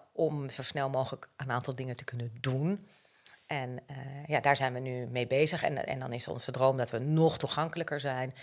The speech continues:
nog makkelijker, eh, aanvragen kunnen verwerken, eh,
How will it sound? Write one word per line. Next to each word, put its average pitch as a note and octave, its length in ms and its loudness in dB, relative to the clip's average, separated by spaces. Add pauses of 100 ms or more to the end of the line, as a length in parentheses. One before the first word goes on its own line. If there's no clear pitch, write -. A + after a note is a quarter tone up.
(360)
nog D#3 220 2
makkelijker, C3 840 -2
eh, C#3 120 -10 (640)
aanvragen C3+ 560 2
kunnen B2 400 -8 (360)
verwerken, C#3+ 960 0
eh, B2+ 100 -8